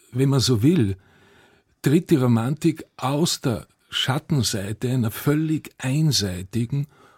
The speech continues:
formalen und strukturellen Vernunft heraus. Es ist die Aufklärung, die den Menschen als ein rationales Projekt sieht,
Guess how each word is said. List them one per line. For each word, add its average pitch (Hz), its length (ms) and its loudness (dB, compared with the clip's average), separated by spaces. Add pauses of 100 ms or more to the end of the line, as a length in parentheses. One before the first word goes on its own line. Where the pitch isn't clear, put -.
formalen 117 760 -2
und 127 160 -2
strukturellen 127 720 -4
Vernunft 120 640 -2
heraus. 127 640 -6 (380)
Es 135 200 0
ist 185 160 0
die 160 80 6
Aufklärung, 135 680 2
die 139 120 0
den 120 220 2
Menschen 131 580 2
als 135 320 -2
ein 127 320 0
rationales 120 1200 -2
Projekt 107 960 -6 (240)
sieht, 143 520 -2